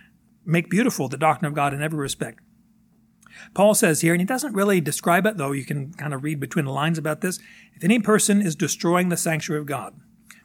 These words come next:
Well, how do we do that? We'll get to that idea in, in just a moment. But he says, whatever action they're taking against the church, that's the action God is gonna take. And it, you know, God will judge in that last day.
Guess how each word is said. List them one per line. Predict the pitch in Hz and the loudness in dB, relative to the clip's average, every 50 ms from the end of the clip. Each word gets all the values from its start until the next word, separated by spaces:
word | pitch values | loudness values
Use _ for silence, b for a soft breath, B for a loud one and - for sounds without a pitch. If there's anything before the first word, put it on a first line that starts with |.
| B | B
Well, | - - | -12 -6
how | 113 156 | -4 -2
do | 156 | -2
we | 151 147 | -2 -2
do | 127 139 131 | -4 -4 -4
that? | 127 156 156 113 - - | 0 0 0 -2 -2 -8
We'll | 123 135 | -10 -10
get | 156 160 - | -10 -10 -10
to | 151 | -8
that | 139 135 131 120 | -6 -6 -6 -6
idea | 123 135 185 170 147 | -4 -2 0 0 0
in, | 131 127 151 | -2 -4 -6
in | 175 147 135 | -10 -10 -10
just | 131 123 - - | -10 -10 -6 -2
a | 156 | 0
moment. | 190 190 160 143 B B B B B B B B | 2 2 0 0 B B B B B B B B
But | 165 160 | -4 -2
he | 175 160 | -2 0
says, | - 175 165 156 165 | 2 2 0 0 -2
whatever | 165 143 175 175 214 233 214 190 175 185 - | -4 -2 0 2 4 4 4 2 0 0 0
action | - 185 - - 190 165 156 | 0 0 0 0 0 0 2
they're | 165 185 185 | 2 2 2
taking | - 220 202 185 - 185 180 | 2 2 0 2 2 0 -2
against | 151 139 123 - 160 170 196 - - | -2 -8 -6 -4 -4 -4 -4 -4 -6
the | 262 | -10
church, | 208 - 233 226 240 233 - - - - _ _ _ _ _ _ _ _ _ _ _ _ _ _ _ _ _ _ - | -6 -4 -2 -2 -2 -4 -8 -14 -14 -16 _ _ _ _ _ _ _ _ _ _ _ _ _ _ _ _ _ _ -12
that's | 143 151 - | -12 -10 -4
the | - | -4
action | 135 131 - - 156 135 | -4 -2 -2 -2 -4 -2
God | 123 131 135 | -2 -4 -4
is | 120 - | -4 -4
gonna | - 131 131 | -6 -6 -6
take. | - - 131 117 - - B B B B B B B | -6 -6 -8 -8 -8 -14 B B B B B B B
And | - 131 127 127 127 127 - - _ - | -6 -6 -4 -4 -6 -8 -10 -14 _ -6
it, | - 151 139 - - _ _ _ _ _ _ _ _ _ 185 | -4 -4 -4 -4 -10 _ _ _ _ _ _ _ _ _ -18
you | 135 120 | -18 -18
know, | 120 127 143 123 | -18 -18 -14 -6
God | 127 143 147 165 170 147 135 160 - - | -4 0 2 2 2 0 -2 -12 -18 -12
will | 208 151 160 170 160 160 139 135 - - | -6 -2 0 2 2 2 0 -4 -10 -12
judge | 170 143 170 156 139 107 104 - - - | -6 -2 0 0 0 0 -2 -8 -8 -4
in | 185 165 165 | -2 0 2
that | 165 156 170 165 | 2 0 0 0
last | 156 156 151 135 - - | 0 -2 -2 -2 -4 -2
day. | - 151 139 135 127 - | -2 0 0 0 -4 -6